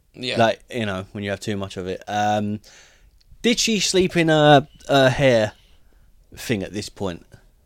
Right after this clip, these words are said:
Speaker 1: I don't know, but she, she does, <laughs> you've seen it before, and she puts it on and she pulls it all the way down
Speaker 2: Yeah.
Speaker 1: over her head.
Speaker 2: Over her head, yeah. Um, <laughs> <laughs> 'Cause sometimes she has, like, that little cover, doesn't she?
Speaker 1: <laughs>
Speaker 2: Um,
Speaker 1: She squished all that hair into a tiny nightcap.
Speaker 2: Yeah.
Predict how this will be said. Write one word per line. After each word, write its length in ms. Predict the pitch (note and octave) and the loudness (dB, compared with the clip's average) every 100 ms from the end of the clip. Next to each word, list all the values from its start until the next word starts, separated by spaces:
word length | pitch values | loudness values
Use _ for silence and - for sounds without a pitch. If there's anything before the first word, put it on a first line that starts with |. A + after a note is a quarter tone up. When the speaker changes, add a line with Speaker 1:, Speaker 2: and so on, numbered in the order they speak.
| _ _ _ - - - | _ _ _ -20 -20 -8
Speaker 1:
I 60 | |
don't 80 | D3+ | -4
know, 100 | F3+ | -4
but 120 | - | -4
she, 240 | - D3+ C#3+ | -6 -8 -8
she 160 | - - | -6 -4
does, 220 | D4+ - | -4 -4
<laughs> 40 | |
you've 140 | G#3+ F#3 | -2 0
seen 180 | A#3 F3+ | 0 -2
it 40 | |
before, 180 | D3+ E3 | 2 2
and 100 | B2+ | 2
she 100 | - | -4
puts 180 | E3+ D#3+ | -8 -8
it 40 | |
on 60 | A#2+ | -8
and 100 | A2 | -8
she 100 | - - - | -12 -16 -16
pulls 260 | - D#3 C3+ | -12 -10 -10
it 100 | D#3 | -6
all 140 | D#3+ | -6
the 60 | C#3+ | -4
way 200 | C3 B2+ | -4 2
down 220 | C#3+ B2 | 6 6
Speaker 2:
Yeah. 60 | A2+ | 4
Speaker 1:
over 220 | A#2+ A#2 | 0 2
her 60 | A#2 | 0
head. 240 | - A#2+ | 2 2
Speaker 2:
Over 100 | A2+ | 2
her 60 | G#2+ | 2
head, 160 | G#2 | 0
yeah. 240 | G#2 A#2+ - - _ _ _ - _ - | 4 4 2 -6 _ _ _ -20 _ 2
Um, 460 | B2 B2+ A#2+ A#2 - - | 4 6 4 2 -4 -10
<laughs> 100 | - - F#3 | -14 0 0
<laughs> 400 | - - A#2 A2 E3+ - - | 2 0 -2 -4 -6 -14 -4
'Cause 120 | C3 | 2
sometimes 380 | D#3 D3 D3 C3 | 4 4 2 0
she 100 | C3+ | 2
has, 160 | A#2+ | 2
like, 120 | A#2 A2+ | 2 0
that 120 | A#2+ | 0
little 180 | A#2+ A2+ | 0 -2
cover, 340 | - C#3+ A#2 | -2 -2 0
doesn't 300 | F#2 A2+ G2+ | -4 -4 -4
she? 360 | C#3 F2+ - - | -6 -6 -10 -12
Speaker 1:
<laughs> 60 | - | -6
Speaker 2:
Um, 320 | F#2+ F#2 F#2 | -4 -4 -8
Speaker 1:
She 100 | - | -12
squished 280 | - - - | -14 -14 -12
all 100 | A2+ | -10
that 120 | A#2 | -6
hair 160 | A2 G#2 | -4 -6
into 160 | G2 G2+ | -8 -14
a 20 | |
tiny 280 | - G2 G2 | -12 -10 -10
nightcap. 380 | G#2 - - | -10 -10 -10
Speaker 2:
Yeah. 180 | G#2+ G#2 | -6 -6